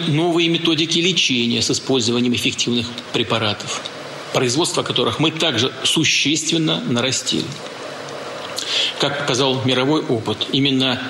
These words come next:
неготовность, перегрузка систем здравоохранения стали основной причиной высокой смертности. Не позволяли спасти тех, кому можно было помочь.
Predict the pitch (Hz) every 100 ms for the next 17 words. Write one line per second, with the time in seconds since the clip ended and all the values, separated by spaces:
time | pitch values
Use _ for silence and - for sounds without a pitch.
0 | - 139 127 127 123 156 139 113 104 -
1 | - - - 147 143 123 143 165 160 -
2 | 127 139 - - 113 120 110 117 110 139
3 | 147 185 131 - 143 131 - - - -
4 | 151 - 160 165 156 123 - - - 175
5 | 175 175 175 - - - 123 123 - 135
6 | 123 - 123 120 120 - - - - -
7 | - - - - - - - - 156 151
8 | 151 147 - - 131 156 156 135 113 110
9 | - - - 147 127 135 - 196 - -
10 | - - - - - 135 139 135 131 175
11 | 156 123 107 110 101 110 110 - -